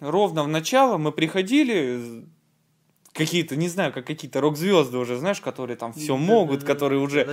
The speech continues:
Speaker 2: Репетировали
Speaker 1: Да,
Speaker 2: все
Speaker 1: да,
Speaker 2: вообще.
Speaker 1: у которых все отстроено уже, все. Вот только при-, приходишь, наводи микрофон на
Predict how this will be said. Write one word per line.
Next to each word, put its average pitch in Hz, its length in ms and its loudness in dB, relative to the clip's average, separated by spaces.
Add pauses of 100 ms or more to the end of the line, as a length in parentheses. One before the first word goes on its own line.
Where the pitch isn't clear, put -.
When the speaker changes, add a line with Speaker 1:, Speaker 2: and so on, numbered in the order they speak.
(180)
Speaker 2:
Репетировали 156 600 -4
Speaker 1:
Да, 170 180 6
Speaker 2:
все 143 300 -4
Speaker 1:
да, 156 280 10
Speaker 2:
вообще. 135 80 2
Speaker 1:
у 139 40 -6
которых 180 340 6
все 214 200 4
отстроено 170 680 2
уже, 143 160 -4
все. 196 220 -4
Вот 135 140 -4
только 139 240 -2
при-, 156 180 -6
приходишь, 165 540 2
наводи 165 340 6
микрофон 151 760 2
на 127 440 0